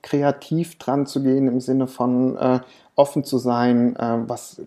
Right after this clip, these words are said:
was habe ich vor mir, da, äh, neugierig zu sein und mich dort hineinzubegeben, das, ähm, also das finde ich, diese Abwechslung und dieses, was,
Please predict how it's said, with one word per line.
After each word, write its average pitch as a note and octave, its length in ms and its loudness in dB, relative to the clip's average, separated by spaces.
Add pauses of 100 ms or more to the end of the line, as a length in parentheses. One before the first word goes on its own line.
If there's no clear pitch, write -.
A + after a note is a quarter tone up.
was - 180 -6
habe C#3 160 0
ich - 120 -6
vor C3+ 240 4
mir, B2 420 4 (320)
da, B2 580 2
äh, D3 60 0
neugierig B2+ 640 4
zu A#2+ 100 -4
sein A2+ 340 -2
und G#2 200 -6
mich A#2+ 160 -8
dort A#2 140 -4
hineinzubegeben, B2 960 -2 (280)
das, - 380 -2
ähm, A#2 320 2 (340)
also A#2 380 -2 (120)
das - 140 -8
finde B2 280 -4
ich, - 40 -20
diese - 240 -4
Abwechslung B2 640 -2
und A#2 220 -6
dieses, - 340 -8
was, B2 220 -2